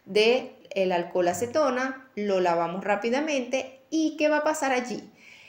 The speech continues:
El alcohol va a desaparecer, el resto de violeta de genciana que no, o de cristal violeta, que no se pegó o que no, eh, se fijó. En el caso de las gram positivas,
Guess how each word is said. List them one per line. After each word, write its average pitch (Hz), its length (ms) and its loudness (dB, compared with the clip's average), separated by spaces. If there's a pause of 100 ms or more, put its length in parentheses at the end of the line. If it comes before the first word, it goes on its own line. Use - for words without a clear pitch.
(180)
El 240 240 8
alcohol 277 800 6 (140)
va 214 380 6
a 240 100 4
desaparecer, 247 960 2 (100)
el 214 280 2
resto 226 480 0
de 277 100 4
violeta 240 520 2
de 262 120 0
genciana 277 680 -4
que 220 180 2
no, 262 600 -2
o 208 100 0
de 190 120 2
cristal 190 340 2
violeta, 277 460 0 (400)
que 240 220 6
no 311 280 0
se 254 180 -2
pegó 165 420 -2 (100)
o - 160 -6
que 185 160 -4
no, 240 440 -4 (400)
eh, 190 300 2
se 220 160 -2
fijó. 185 520 -2 (600)
En 233 220 2
el 202 200 2
caso 185 400 2
de 220 80 0
las 247 160 2
gram 262 240 0
positivas, 311 760 -2